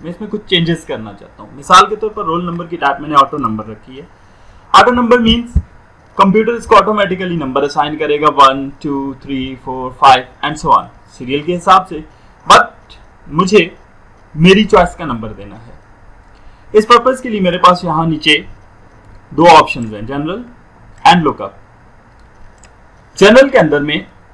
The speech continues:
changes करूंगा, जिसकी मदद से यहाँ मैं अपनी choice का roll number दे सकता हूँ। मिसाल के तौर पर मेरे पास यहाँ properties हैं field size, Field size के अलावा new values, format,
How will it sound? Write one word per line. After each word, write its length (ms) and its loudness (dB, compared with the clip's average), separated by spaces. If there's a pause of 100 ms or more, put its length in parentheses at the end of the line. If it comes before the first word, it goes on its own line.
changes 380 0
करूंगा, 340 -4 (1400)
जिसकी 260 -2
मदद 200 0
से 120 -6
यहाँ 220 6
मैं 80 -6
अपनी 200 -6
choice 300 -2
का 100 -12
roll 180 -6
number 200 -10
दे 160 -14
सकता 320 -20
हूँ। 140 -20
मिसाल 320 -2
के 100 -4
तौर 140 -6 (100)
पर 200 -2 (640)
मेरे 140 -4
पास 240 2
यहाँ 160 0
properties 560 -2
हैं 60 -8 (140)
field 200 -10
size, 300 0 (1800)
Field 200 2
size 320 4 (800)
के 80 -2
अलावा 280 4
new 260 -2
values, 380 2 (1200)
format, 440 4